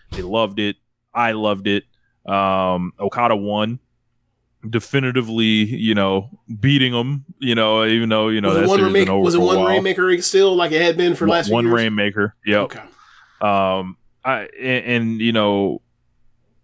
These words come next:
Speaker 1: everything I saw in it, it was just like, I, I think he should never wrestle in New Japan Pro, Pro Wrestling again. Like, he, I, I think he should no-show the last two days, and I'm not even, like, trolling or playing or whatever. He's a freelancer now, right?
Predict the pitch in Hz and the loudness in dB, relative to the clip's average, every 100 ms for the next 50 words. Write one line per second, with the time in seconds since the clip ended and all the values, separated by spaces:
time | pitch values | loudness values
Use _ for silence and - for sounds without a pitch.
0 | _ - 120 131 123 113 - 120 113 107 | _ -4 -2 0 0 0 0 0 0 -2
1 | 98 92 95 98 104 104 95 87 87 _ | -2 -4 -2 -2 -2 0 -2 -2 -10 _
2 | _ _ 107 120 110 113 - 131 107 - | _ _ -8 -6 -4 -6 -2 -4 -4 -10
3 | _ - 120 117 98 101 101 98 98 104 | _ -10 -6 -2 0 0 2 2 0 -2
4 | 95 98 92 98 92 95 101 - 107 98 | -2 -2 -2 -2 0 -2 -2 -4 -2 -2
5 | 92 92 85 82 87 80 82 87 - - | -2 -8 -12 -10 -10 -10 -8 -8 -4 -4
6 | 120 127 127 113 120 107 95 _ - - | -2 -2 -2 -6 -6 -8 -10 _ -20 -20
7 | _ - 139 131 104 87 - _ _ - | _ -4 0 2 0 -2 -12 _ _ -14
8 | 107 110 104 - 98 90 92 92 90 - | -2 0 0 0 -2 0 -2 0 -2 -4
9 | 85 87 80 90 98 98 95 92 85 85 | -4 -4 -4 -4 -4 -2 -4 -4 -8 -10
10 | 82 82 85 - 107 104 101 98 95 90 | -12 -14 -12 -4 -2 -2 -2 -4 -4 -6
11 | 87 87 85 87 87 _ _ _ _ _ | -6 -4 -4 -6 -8 _ _ _ _ _
12 | - - 123 113 110 104 98 98 101 95 | -10 -2 0 0 -2 -2 0 0 0 0
13 | 127 107 - 135 113 104 101 95 90 90 | 0 0 0 0 2 -2 -4 -4 0 0
14 | 98 101 | 0 0